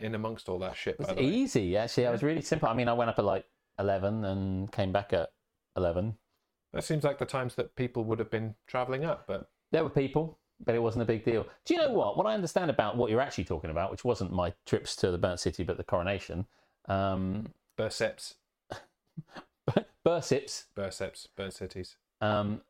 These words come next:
Speaker 2: that's what we're, everyone's calling it.
Speaker 1: Bursets, it would be, wouldn't it? Can't even use letters.
Speaker 2: So many people would have got up there already, 'cause, like, my friend Ron's, our friend Ron's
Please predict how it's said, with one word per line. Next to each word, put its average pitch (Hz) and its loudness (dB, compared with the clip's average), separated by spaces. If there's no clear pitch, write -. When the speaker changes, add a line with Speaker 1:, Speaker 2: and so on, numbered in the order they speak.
Speaker 2:
that's 113 0
what 98 0
we're, 104 0
everyone's 101 0
calling 90 0
it. 82 -2
Speaker 1:
Bursets, 95 -8
it 92 -8
would 90 -8
be, 92 -6
wouldn't 95 -8
it? 90 -10
Can't 87 -10
even 92 -10
use 95 -8
letters. 95 -12
Speaker 2:
So 202 0
many 220 0
people 170 2
would 120 2
have 123 0
got - 2
up 117 -2
there 117 4
already, 110 2
'cause, 104 0
like, 101 -2
my 127 2
friend 107 0
Ron's, 113 0
our 139 2
friend 80 0
Ron's 113 0